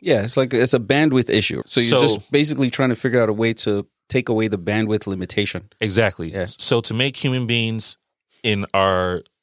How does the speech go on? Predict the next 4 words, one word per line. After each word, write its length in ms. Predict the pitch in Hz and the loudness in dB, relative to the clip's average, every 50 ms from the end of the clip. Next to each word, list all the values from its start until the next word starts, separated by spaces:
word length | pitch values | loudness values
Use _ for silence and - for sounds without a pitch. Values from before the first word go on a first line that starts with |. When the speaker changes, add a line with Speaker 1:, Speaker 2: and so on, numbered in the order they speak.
| _ _ _ _ _ _ _ - | _ _ _ _ _ _ _ -10
Speaker 2:
substandard 920 | - - 123 101 92 - - 120 117 120 117 110 110 107 107 101 104 107 - _ - | -2 0 0 0 0 0 0 2 2 2 2 2 2 2 2 0 -4 -10 -8 _ 2
Speaker 1:
Hardware. 300 | 123 104 104 104 110 107 | 2 2 4 4 2 2
Speaker 2:
organic 260 | 104 101 107 107 - - - - - | 4 2 0 0 -2 -8 -12 -8 -2
hardware 540 | 107 110 107 98 90 92 87 87 95 117 147 | 0 0 0 0 0 0 0 0 0 -2 -4